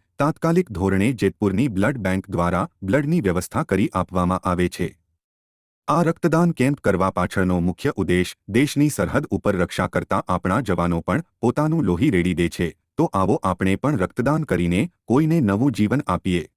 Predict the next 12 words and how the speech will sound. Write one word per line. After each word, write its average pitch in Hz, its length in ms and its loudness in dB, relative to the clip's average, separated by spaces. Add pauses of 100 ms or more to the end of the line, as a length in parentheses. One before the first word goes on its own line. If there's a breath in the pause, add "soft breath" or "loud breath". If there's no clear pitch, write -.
(640)
આ 170 160 2
રક્તદાન 165 480 2
કેમ્પમાં 110 420 0
વિવિધ 95 300 0
સમાજના 90 600 0
આગેવાનો, 92 540 2
વેપારીઓ, 90 540 0
સામાજિક 90 500 0
સંસ્થાના 90 480 -2
આગેવાનો, 87 580 0
હોદ્દેદારો, 90 640 0
ભાઈઓ, 85 420 -2